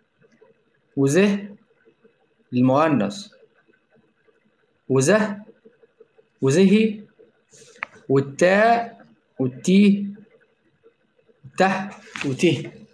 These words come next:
ده بدون لما يتحط حرف اله. لكن في هاء التنبيه، الهاء اللي بتضاف في الأول دي اسمها هاء التنبيه. هذا، يعني أنت ممكن تقول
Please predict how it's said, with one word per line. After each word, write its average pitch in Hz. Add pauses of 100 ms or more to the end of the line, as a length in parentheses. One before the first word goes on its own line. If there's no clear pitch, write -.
(2000)
ده 170
بدون 147 (440)
لما 127
يتحط -
حرف 139
اله. 123 (1400)
لكن 165
في 214
هاء 196
التنبيه، 151 (180)
الهاء 151 (260)
اللي 143
بتضاف 160
في -
الأول 180
دي 190
اسمها 175
هاء 143
التنبيه. 147 (1200)
هذا، 120 (1400)
يعني 123
أنت 127
ممكن 160
تقول 175